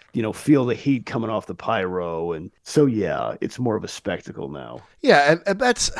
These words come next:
Speaker 2: that's also, uh, why there's so much, so many rumors about doing a Kiss two point oh, where
Speaker 1: Mm-hmm.
Speaker 2: there might not be anybody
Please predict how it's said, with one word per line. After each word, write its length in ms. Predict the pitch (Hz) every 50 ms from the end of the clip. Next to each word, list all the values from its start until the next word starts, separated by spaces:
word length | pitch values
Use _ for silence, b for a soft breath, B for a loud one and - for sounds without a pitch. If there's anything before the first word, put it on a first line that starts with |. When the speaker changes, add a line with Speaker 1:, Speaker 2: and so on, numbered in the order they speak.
| B B B B B -
Speaker 2:
that's 220 | 196 190 - -
also, 400 | 240 226 202 - - 185 160 147
uh, 340 | - - 147 160 143 131 131
why 220 | 156 143 151 156 151
there's 160 | 147 139 127
so 240 | - - 175 147 147
much, 420 | 147 143 139 127 117 - - - - - - 143
so 160 | - - 180
many 160 | 156 143 131
rumors 400 | 131 143 143 139 139 139 120 113
about 340 | 127 127 127 120 101 101 113
doing 320 | 123 139 135 131 131 135 101
a 160 | 107 113 113 107
Kiss 540 | - - - - 147 139 127 - - - - b b _
two 220 | - - 165 165 151
point 380 | 127 - - 156 143 131 127 123
oh, 340 | 131 135 117 92 80 80 b b b b b
where 340 | - 131 135 131 120 113 98
Speaker 1:
Mm-hmm. 100 | 98 104 B B B B B -
Speaker 2:
there 260 | 117 120 143 143 139
might 240 | 131 135 147 151 127
not 220 | 143 143 139 123 117
be 260 | 135 135 135 143 - _
anybody 800 | 123 131 156 170 180 170 156 123 139 120 101 80 62 - - _